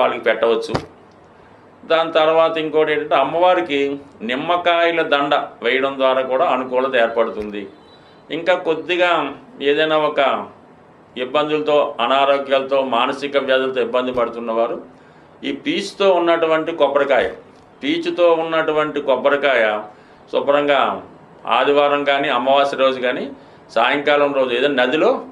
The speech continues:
వేయవలసి ఉంటుంది, విసర్జించి మళ్ళీ వెనక్కి వచ్చేస్తే మంచిది. అలాగే అష్టముఖి రుద్రాక్ష ధరించడం ద్వారా,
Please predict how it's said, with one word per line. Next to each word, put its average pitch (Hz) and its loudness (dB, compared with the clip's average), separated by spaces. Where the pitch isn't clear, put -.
వేయవలసి 135 2
ఉంటుంది, 113 -6
విసర్జించి 139 -4
మళ్ళీ 156 0
వెనక్కి 147 -2
వచ్చేస్తే 139 -2
మంచిది. 110 -6
అలాగే 135 -2
అష్టముఖి 170 -2
రుద్రాక్ష 147 0
ధరించడం 131 0
ద్వారా, 123 4